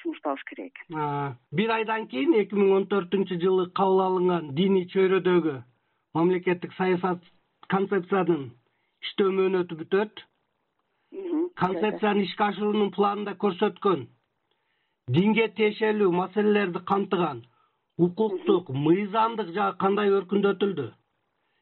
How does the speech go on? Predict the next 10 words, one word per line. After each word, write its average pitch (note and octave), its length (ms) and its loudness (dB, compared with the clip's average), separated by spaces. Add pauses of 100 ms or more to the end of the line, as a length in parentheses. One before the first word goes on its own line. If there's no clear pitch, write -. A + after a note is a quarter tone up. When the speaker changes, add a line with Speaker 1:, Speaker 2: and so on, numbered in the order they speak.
(120)
Speaker 2:
Диний A3 300 2
билим G#3 320 -2
берүүнү G#3 420 -2
реформалоо, F3 800 0 (400)
диний G#3 400 2
чөйрөдөгү G3+ 560 2
мамлекеттик G3 680 -2
саясатты G3+ 1040 -4
жакшыртуу F#3+ 520 0
үчүн D3 240 -4